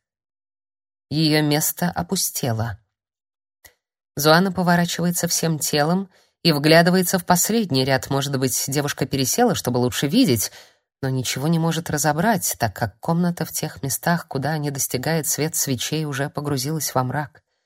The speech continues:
В памяти Зоаны вдруг оживает сцена на сумеречной вершине прекрасной колокольни, когда Аббатиса, повернув к ней голову, сказала:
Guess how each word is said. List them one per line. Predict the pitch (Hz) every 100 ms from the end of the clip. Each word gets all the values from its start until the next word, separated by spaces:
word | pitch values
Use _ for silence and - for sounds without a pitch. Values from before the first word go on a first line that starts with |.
| _ _ _ _ _ _ _ _ _ _ _
В | -
памяти | 202 214 190 180
Зоаны | 143 160 254 247
вдруг | 180 170 214 -
оживает | 180 170 180 208 190
сцена | - - 226 233 220 190 - -
на | 170
сумеречной | - 220 202 185 - 190 180
вершине | 180 - 214 185
прекрасной | 196 175 185 - 175
колокольни, | 170 175 170 - 196 160 143 139 - _ _
когда | - 147 139 -
Аббатиса, | 139 143 - 175 -
повернув | 170 160 151 165 165
к | - 165
ней | 165 165
голову, | 139 165 196 175 175 - -
сказала: | - - 170 165 180 156 117 113 107